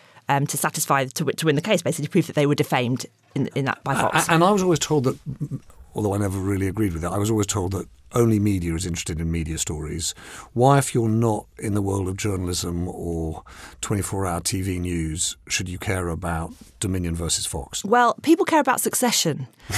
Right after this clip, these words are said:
Speaker 1: And although <laughs> any, any similarity to real people is entirely coincidental, th-, this is,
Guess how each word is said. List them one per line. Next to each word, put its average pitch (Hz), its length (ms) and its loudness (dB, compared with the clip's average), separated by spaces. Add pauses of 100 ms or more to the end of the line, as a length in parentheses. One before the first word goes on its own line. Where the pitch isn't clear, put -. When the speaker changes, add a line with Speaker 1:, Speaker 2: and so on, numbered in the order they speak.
(140)
Speaker 1:
And 214 120 8
although 277 480 8
<laughs> - 40 0
any, 349 240 8 (680)
any 302 200 4
similarity 262 640 4
to 226 160 4
real 226 220 6
people 214 260 4
is 190 140 4
entirely 202 320 4
coincidental, 180 800 0
th-, - 400 0
this 415 340 8
is, 330 280 4